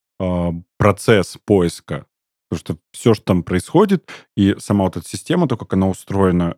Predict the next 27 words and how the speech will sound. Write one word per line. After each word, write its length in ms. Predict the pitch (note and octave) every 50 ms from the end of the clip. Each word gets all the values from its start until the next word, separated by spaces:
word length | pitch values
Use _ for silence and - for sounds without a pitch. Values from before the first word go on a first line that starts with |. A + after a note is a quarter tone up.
| _ -
это, 540 | A2 B2 _ _ - A2+ G#2+ G#2 F#2 G2 - _ _ -
она 160 | G2+ G2+ G2
же 80 | G2 G#2
устроена 420 | G#2 - - D#3 C#3+ B2+ A2 G#2
так, 200 | - G2+ F#2 - _
как 160 | - - G2+ G2
бы 80 | G2
в 80 | G2 -
поисках 420 | - A#2 A2+ G#2+ - - - G#2 -
счастья, 600 | - - - B2 A2+ G2 F2+ - - - D#2 D2
да, 140 | D2+ F#2+
чтобы 680 | C3 - - - F#2 E2+ E2+ F2 E2+ E2 D#2+ D#2 D2 - _ _ _ _ _ _ _ _ _ - -
м-, 260 | - F2 F2 E2 - -
мы 220 | F2 F2 F2+ F#2+
стали, 520 | F2+ - - - F2 E2+ E2+ D#2+ D#2 D2 - _ _
мы 240 | - F2 F#2 A2+ C3+
стали 380 | C3+ - - F#2 F2 F#2+ F#2+ F2
еще 320 | E2+ E2 - - - F2+
счастливее. 840 | E2+ - - - G2 - - - G#2+ A2 G#2 F2 D#2+ D2+ D2 D2 - _ -
И, 460 | G2 F#2+ F#2 F#2 F#2 F#2 F#2 F2+ E2+ - - - - _ _ _ -
э, 240 | G2+ E2+ E2 E2 D#2+ -
у-, 220 | - G2+ - - _ _ _ _ -
на 120 | F#2+ F#2
самом 240 | - - G#2 G2 F#2+
деле 220 | F2+ A#2 F3 F#3 C#3+
эти 100 | - -
поиски 440 | - - A#2 D#3+ - - - -